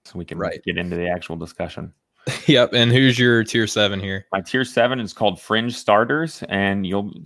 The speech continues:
Speaker 1: you'll notice pretty quick off the bat that not all these guys actually are starters, but we'll get into that.
Speaker 2: Mm-hmm.
Speaker 1: We got, uh, Goran Dragic, Devontae Graham, Gordon Hayward, LaMarcus Aldridge,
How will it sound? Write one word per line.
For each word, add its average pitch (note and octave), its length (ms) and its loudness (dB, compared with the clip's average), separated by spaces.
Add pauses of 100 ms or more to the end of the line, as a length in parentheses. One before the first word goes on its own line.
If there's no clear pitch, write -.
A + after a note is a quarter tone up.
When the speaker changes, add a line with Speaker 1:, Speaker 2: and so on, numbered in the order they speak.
(100)
Speaker 1:
you'll G2+ 180 -2
notice G#2+ 520 2
pretty G2+ 160 -4
quick A2 240 -2
off G2+ 180 4
the G2+ 60 -8
bat F#2 300 2
that - 120 -6
not F2+ 160 -2
all F2+ 160 2
these F2+ 160 -6
guys F2 220 -6
actually F2+ 300 -6
are - 120 -2
starters, E2 480 -4
but B1+ 160 -10 (140)
we'll - 100 -8
get F2 140 -6
into E2 160 -6
that. D#2+ 220 -2 (420)
Speaker 2:
Mm-hmm. G2+ 160 -12
Speaker 1:
We G2+ 40 -2
got, E2+ 240 2
uh, D#2 200 4
Goran G#2+ 420 4
Dragic, A2 560 2
Devontae G#2 540 2
Graham, A#2 480 0
Gordon F#2+ 360 -2
Hayward, B2 560 -4 (140)
LaMarcus F#2+ 460 -2
Aldridge, A#2 600 0